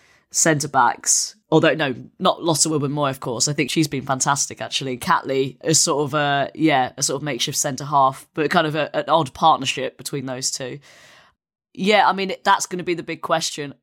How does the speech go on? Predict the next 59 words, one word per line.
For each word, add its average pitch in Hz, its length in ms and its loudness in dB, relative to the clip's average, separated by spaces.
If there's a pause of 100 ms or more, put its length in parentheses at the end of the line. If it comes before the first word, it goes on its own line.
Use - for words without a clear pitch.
We 190 100 -2
still 220 280 4
don't 185 260 2
really 175 260 0
know 147 440 0 (160)
how 175 180 0
long 160 140 2
it's 147 100 0
gonna 143 160 -6
take 170 280 2
to - 80 -8
get 151 180 -2
these 143 160 -4
injured 143 240 -6
players 143 260 -2
back. 127 440 2 (320)
And, 139 300 -2
uh, 139 100 -2
I 120 120 -2
know 139 120 -6
Susie 135 320 -4
Rack 143 220 0
has - 100 -12
brought 131 200 -10
this - 180 -4
up. 127 180 -4
It's - 140 0
frustrating 143 680 -4
in 139 160 -8
women's 131 280 -6
football. 131 300 -8
We 131 100 -8
don't 143 220 -8
really 139 180 -10
get - 180 -8
this 151 220 2
<laughs> - 0 -
information. 175 720 0
So 156 300 0 (400)
that's 180 180 4
the 165 80 -8
thing 170 140 -2
we 160 80 -2
can't 160 240 4
really 156 120 -4
comment 151 440 -4
on. 143 120 -4
'Cause 180 120 -10
if 185 100 -4
Leah 202 160 6
Williamson 180 480 0
and 160 160 -6
Raffaelli 156 720 -2
and, 131 180 -4 (480)
and 156 160 2
Nobbs 160 580 2
are 156 60 -2
not 151 200 2
long-term, 143 640 0